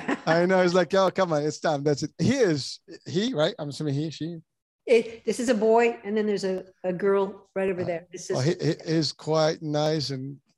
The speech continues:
Speaker 2: comfortable there. It's like, you know, "I'm not gonna bother with this guy." <laughs>
Speaker 1: He's a happy guy. Yeah.
Speaker 2: He is. He is. Well, listen, I, I wanna thank you for the, uh, for being on the show and for sharing with us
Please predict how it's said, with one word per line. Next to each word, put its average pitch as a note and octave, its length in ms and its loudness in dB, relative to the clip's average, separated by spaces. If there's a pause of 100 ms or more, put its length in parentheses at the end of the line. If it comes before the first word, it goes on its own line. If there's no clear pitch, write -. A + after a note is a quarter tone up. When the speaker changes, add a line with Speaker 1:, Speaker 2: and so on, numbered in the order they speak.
(140)
Speaker 2:
comfortable D3 480 -6
there. C#3+ 240 0
It's C3+ 80 -2
like, B2+ 220 -4
you C#3 80 -8
know, B2+ 80 -4
"I'm B2+ 80 -6
not B2+ 100 -4
gonna B2 200 -6
bother A#2+ 220 -2
with A#2+ 140 -4
this A#2 160 -4
guy." B2+ 300 -4 (680)
<laughs> - 560 -10
Speaker 1:
He's A3 220 -6
a G3+ 80 0
happy G3 320 -4
guy. F3 400 -4
Yeah. F#3 260 -6
Speaker 2:
He C#3+ 80 2
is. C#3+ 480 4
He B2+ 100 0
is. C3+ 360 -2 (320)
Well, D3 140 4
listen, D3 360 0 (100)
I, D#3 180 -4
I D3 80 -4
wanna D3 180 2
thank B2+ 260 -2
you B2+ 100 -2
for A#2 200 -6
the, A2+ 300 -4
uh, - 40 -16
for - 160 -8
being B2 280 0
on G2+ 80 -8
the G2 60 -10
show G#2 260 -6
and G#2 100 -10
for G#2+ 100 -12
sharing A2+ 240 -8
with G#2+ 140 -6
us G#2 260 -10